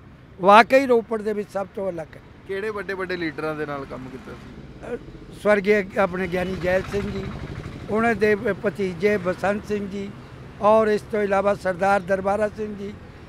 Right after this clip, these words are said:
Speaker 1: ਤੇ ਇਸ ਦੇ ਨਾਲ, ਅ, ਅਕਾਲੀ ਲੀਡਰ ਜਿਨ੍ਹਾਂ ਦੇ ਵਿੱਚ, ਅ, ਆਪਣੇ ਸੰਤ ਬਾਬਾ ਅਜੀਤ ਸਿੰਘ ਜੀ, ਮਾਸਟਰ ਤਾਰਾ ਸਿੰਘ ਜੀ ਲਾਡਲ, ਜਿੰਨੇ ਵੀ ਉੱਚੇ ਅਹੁਦਿਆਂ 'ਤੇ ਰਹੇ, ਉਹਨਾਂ ਨੇ ਸਾਰੇ ਮੇਰੀ ਸੇਵਾ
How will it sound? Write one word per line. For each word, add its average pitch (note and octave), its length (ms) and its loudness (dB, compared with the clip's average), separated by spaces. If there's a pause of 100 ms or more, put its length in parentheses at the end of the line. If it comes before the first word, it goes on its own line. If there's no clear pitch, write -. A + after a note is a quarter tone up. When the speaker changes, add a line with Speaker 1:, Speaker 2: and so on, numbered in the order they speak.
(160)
Speaker 1:
ਤੇ G#3+ 520 4
ਇਸ A3+ 160 2
ਦੇ A3 260 2
ਨਾਲ, G3 340 2
ਅ, - 1040 2
ਅਕਾਲੀ G#3 460 2
ਲੀਡਰ G#3+ 440 0 (460)
ਜਿਨ੍ਹਾਂ G#3+ 240 2
ਦੇ G#3+ 140 2
ਵਿੱਚ, G#3 520 2 (480)
ਅ, - 20 2
ਆਪਣੇ G3 480 4 (220)
ਸੰਤ G#3+ 240 4
ਬਾਬਾ G#3 360 2
ਅਜੀਤ G3+ 360 -4
ਸਿੰਘ G#3 180 -2
ਜੀ, G3+ 200 -6 (480)
ਮਾਸਟਰ G3+ 460 4
ਤਾਰਾ G3+ 360 2
ਸਿੰਘ G3+ 240 -4
ਜੀ G#3 120 -2
ਲਾਡਲ, G#3 480 0 (520)
ਜਿੰਨੇ B3+ 420 6
ਵੀ C#4+ 160 0
ਉੱਚੇ C4 460 0
ਅਹੁਦਿਆਂ B3 380 4
'ਤੇ A#3+ 180 4
ਰਹੇ, A#3+ 260 4 (840)
ਉਹਨਾਂ C#4 320 8
ਨੇ C4 220 6
ਸਾਰੇ B3+ 460 6
ਮੇਰੀ A3 400 2
ਸੇਵਾ G3 420 2